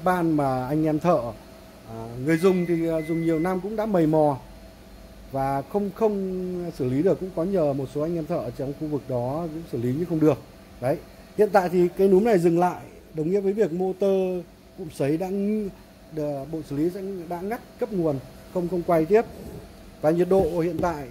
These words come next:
đang ở thang đo trên cái màn hình hiển thị đang là hai trăm mười chín. Rồi, hai trăm hai mươi và tiếp tục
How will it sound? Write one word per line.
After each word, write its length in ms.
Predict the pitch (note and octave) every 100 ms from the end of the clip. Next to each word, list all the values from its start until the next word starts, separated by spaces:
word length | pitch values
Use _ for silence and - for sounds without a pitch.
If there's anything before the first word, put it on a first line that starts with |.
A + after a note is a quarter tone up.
| A#2+
đang 260 | E3+ F3 F3
ở 120 | C3 -
thang 220 | E3 E3+
đo 360 | F3 F3 E3+ E3 -
trên 240 | E3+ E3 D#3+
cái 120 | D#3+
màn 100 | E3
hình 120 | D3+
hiển 120 | C3+ A2+
thị 100 | E3+ C3+
đang 220 | D3+ D#3+ D3+
là 160 | C3 B2 - - - - -
hai 160 | G3
trăm 240 | G3 A3 F#3
mười 100 | C#3+
chín. 320 | - E3+ C4 - - - - - - - - - - - - - - - - - - - - -
Rồi, 260 | C#3 C#3 C3
hai 140 | F3
trăm 160 | F3+ G3
hai 140 | F#3+
mươi 360 | F#3 G3 G3 D#3+
và 140 | C#3+
tiếp 180 | C#3 C4+ -
tục 180 | F#3